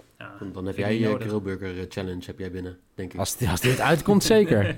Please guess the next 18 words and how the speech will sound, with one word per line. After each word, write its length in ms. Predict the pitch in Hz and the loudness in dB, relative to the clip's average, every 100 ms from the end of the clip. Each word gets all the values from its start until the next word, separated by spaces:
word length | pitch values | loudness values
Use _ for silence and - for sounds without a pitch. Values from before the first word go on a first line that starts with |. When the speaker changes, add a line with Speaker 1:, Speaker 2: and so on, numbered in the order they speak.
| - 240 214 | -8 -8 -8
Speaker 1:
<laughs> 560 | - - - 117 - 127 | -10 -10 -12 -12 -4 -2
Speaker 3:
Ik 40 | |
ga 140 | - 117 | 2 4
nu 240 | 123 160 | 6 6
zetten 300 | - 156 147 | 6 2 4
over 580 | - 156 147 143 139 - | 4 4 6 4 4 0
tweeënhalf 460 | - 123 120 117 110 | 2 4 6 6 4
rode 200 | 110 101 | 2 2
kaart. 340 | 78 82 - - _ _ _ - 131 - _ | 0 -2 -6 -18 _ _ _ -20 -20 -20 _
Eh, 640 | - 139 143 147 147 147 151 | 2 6 8 8 8 8 6
oké, 400 | 202 - 123 202 214 | 2 4 4 4 0
heel 100 | - | -4
goed. 220 | 135 127 - | 0 0 2
Eh, 160 | 196 | 4
Michael, 460 | 202 208 151 165 233 | 6 6 6 4 6
jouw, 500 | 170 170 165 160 151 | 6 8 8 8 8
eh, 240 | 143 135 131 135 | 8 6 6 6
lok? 300 | 202 - | 4 2